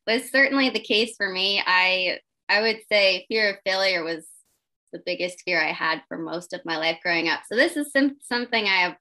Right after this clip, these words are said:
spent a lot of time working on. And I would say that, um, a really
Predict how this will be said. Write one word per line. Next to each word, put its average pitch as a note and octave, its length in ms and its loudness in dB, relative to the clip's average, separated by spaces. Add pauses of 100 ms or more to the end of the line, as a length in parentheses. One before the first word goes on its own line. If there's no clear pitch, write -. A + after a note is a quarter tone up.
(420)
spent B3 360 0
a A3+ 40 -4
lot G#3+ 220 0
of G3 100 -4
time F#3 240 -6
working F3 380 -2
on. D3+ 240 -4
And F#3 180 -6
I G3 220 0
would A3 240 -4
say G3 560 0
that, E3+ 400 0 (1040)
um, A3 220 2
a A#3+ 140 0
really G4+ 240 4